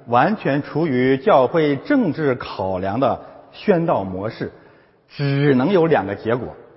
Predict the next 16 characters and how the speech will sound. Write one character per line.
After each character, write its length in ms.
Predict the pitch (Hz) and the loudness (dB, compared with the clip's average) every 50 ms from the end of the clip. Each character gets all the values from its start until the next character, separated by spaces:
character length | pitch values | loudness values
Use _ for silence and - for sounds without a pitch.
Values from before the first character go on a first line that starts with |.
| _ _ _ | _ _ _
这 100 | - 147 | -6 -4
也 140 | 117 104 95 | -4 -4 -4
是 120 | - 139 | -4 -4
我 100 | 101 98 | -4 -2
在 140 | 104 107 107 | -4 -4 -4
会 240 | - - - 170 127 | -6 -4 -4 -4 -4
议 180 | 117 120 113 | -2 -4 -6
上 260 | 104 - 123 101 85 - - - - _ _ _ _ _ _ _ _ _ _ _ _ | -6 -6 -8 -8 -8 -10 -16 -20 -20 _ _ _ _ _ _ _ _ _ _ _ _
向 240 | 180 - 117 104 | -4 -4 -4 -4
他 220 | 92 - - 117 107 | -8 -6 -4 -4 -4
们 320 | 107 101 98 98 95 95 - - - _ | -4 -4 -6 -6 -8 -10 -14 -20 -20 _
提 200 | - - 120 104 | -12 -8 -4 0
问 180 | 135 170 143 101 | 0 0 0 0
的。 140 | 85 80 - - - - - - | -4 -10 -14 -18 -20 -20 -8 -4
第 220 | 190 165 151 151 | -2 0 2 2
一， 320 | 165 170 156 - - - | 2 0 0 -4 -10 -20